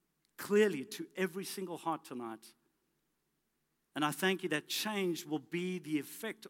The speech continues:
of your word, not just now, but even in years to come,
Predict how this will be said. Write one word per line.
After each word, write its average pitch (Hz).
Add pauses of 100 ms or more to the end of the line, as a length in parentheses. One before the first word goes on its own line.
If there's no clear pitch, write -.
of 143
your 165
word, 123
not 156
just -
now, 190 (300)
but 143
even 196
in 147
years 214
to 208
come, 127